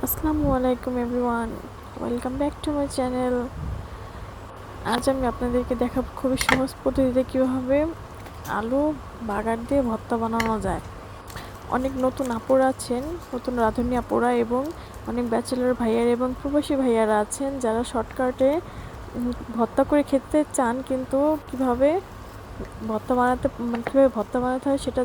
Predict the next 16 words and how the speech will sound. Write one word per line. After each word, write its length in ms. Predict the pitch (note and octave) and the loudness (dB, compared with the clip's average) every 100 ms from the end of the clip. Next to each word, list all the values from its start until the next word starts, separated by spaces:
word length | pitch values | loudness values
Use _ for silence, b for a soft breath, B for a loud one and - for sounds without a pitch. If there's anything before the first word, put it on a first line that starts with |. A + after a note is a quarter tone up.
| A#3+ | 0
জানেন 240 | A#3 A3+ G3 | -2 -2 -4
না। 60 | - - - - | -6 -8 -8 0
তো 60 | C4 B3+ | 2 4
তাদের 220 | A#3 C4 | 6 4
জন্য 160 | C#4+ C#4+ B3+ | 4 2 0
আজকে 200 | - - B3+ | 0 -2 0
আমার 120 | A#3+ B3 | 2 2
এই 60 | A#3 | 2
ভিডিওটি। 440 | A3 A3+ A3 A3+ A#3 - - B B B - - | 2 2 2 0 -6 -8 -14 B B B -14 -8
আমি 140 | A#3 B3 - | -4 -2 4
প্রথমেই 480 | C4 - C#4 D4+ D#4+ | 4 4 -2 0 0
এখানে 200 | C#4 C#4 B3 | 0 0 2
আলুগুলো 300 | A3+ A#3 C4 - | 2 2 0 0
সিদ্ধ 160 | B3 C#4 C4+ | 0 0 4
করে 160 | C#4+ C4+ | 4 4
নিয়েছি 400 | B3 A#3 - - | 2 0 -2 -2